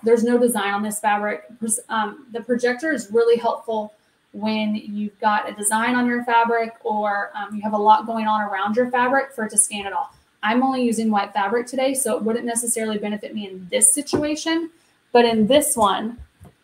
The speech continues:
you could definitely, if I was doing one of these leaf things on this guy and I wanted it to line up with one of these points,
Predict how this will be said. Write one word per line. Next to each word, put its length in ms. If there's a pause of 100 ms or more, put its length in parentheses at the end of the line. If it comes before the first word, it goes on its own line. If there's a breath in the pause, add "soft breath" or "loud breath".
(100)
you 160
could 180
definitely, 560
if 100
I 140
was 160
doing 260
one 140
of 160
these 400
leaf 320
things 300
on 160
this 200
guy 240
and 80
I 80
wanted 300
it 120
to 100
line 320
up 120
with 140
one 140
of 80
these 180
points, 460